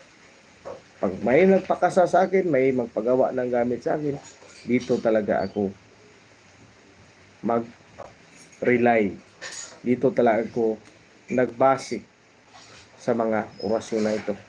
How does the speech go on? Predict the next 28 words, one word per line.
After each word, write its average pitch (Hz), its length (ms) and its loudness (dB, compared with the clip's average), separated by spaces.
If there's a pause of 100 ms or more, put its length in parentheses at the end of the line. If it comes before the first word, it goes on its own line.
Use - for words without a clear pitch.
At - 140 -10
siyempre, 151 500 4 (540)
dagdagan 127 880 0
pa 120 100 0
ng 127 160 0
kalaman 123 720 2
natin 131 400 -2
sa 117 100 -6
paghahanap 120 720 -2
ng 110 160 -2
ka-, 98 160 -6 (480)
kapangyarihan 120 720 2
ng 131 120 2
kalikasan 165 600 2
tulad 113 320 0
ng 113 160 -2
mutya 220 560 2
o 104 400 -4 (240)
representasyon 135 800 0
sa 120 80 -4
mutya 123 320 0
ng 113 160 -4 (560)
lupa, 185 400 4
tubig, 147 400 2
hangin 139 280 2
at 117 120 -4
saka - 240 0
apoy. 147 320 2